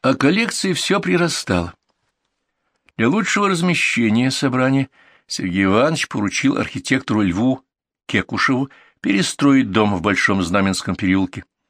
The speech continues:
и пристроить к особняку два флигеля. Было отчего задуматься над расширением площади. В апреле тысяча девятьсот девятого года один французский художник, не избежавший публичного порицания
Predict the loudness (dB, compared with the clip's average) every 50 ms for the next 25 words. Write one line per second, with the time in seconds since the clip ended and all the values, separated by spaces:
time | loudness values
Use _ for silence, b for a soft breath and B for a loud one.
0 | _ _ -12 -8 -6 -4 -4 -4 -4 0 0 2 2 2 0 -4 -4 -6 -4 -6
1 | -6 -6 -8 -6 -4 -4 -2 -2 -2 -2 -4 -6 -8 -8 -8 -8 -12 -12 _ _
2 | _ _ _ _ _ _ _ _ _ _ _ _ _ _ _ _ _ -8 -2 0
3 | 0 2 2 2 0 0 0 0 0 2 2 0 -2 -4 -8 _ _ _ _ _
4 | -2 0 0 2 2 2 2 2 0 0 -2 0 0 0 0 -2 -6 -6 -4 -4
5 | -2 -2 0 0 0 2 0 -2 -2 -2 -4 -4 -4 -4 -6 -6 -10 -12 _ _
6 | _ _ _ _ _ _ _ _ _ _ _ _ _ _ _ _ _ _ _ _
7 | _ _ _ _ _ _ _ _ _ 0 0 0 2 0 0 0 2 2 2 0
8 | 0 -2 -4 -2 -2 -2 -2 -2 -2 0 0 0 -2 -2 -4 -4 -4 -4 -2 0
9 | 0 2 0 0 0 -2 -2 -2 -2 0 -2 -2 0 -2 -2 -4 B B B B
10 | B -4 -2 0 0 0 -2 0 -2 -2 -4 -4 -2 -4 -4 -4 -2 -4 -4 -4
11 | -2 -4 -2 0 0 0 0 -2 -4 -6 -8 -16 _ _ -6 -6 -6 -2 -2 -2
12 | 0 2 2 2 2 2 0 -2 -2 -4 -4 -4 -2 -2 -2 -2 -2 -2 -2 -4
13 | -4 -2 -2 -4 -4 -2 -2 -2 -2 -2 -2 -4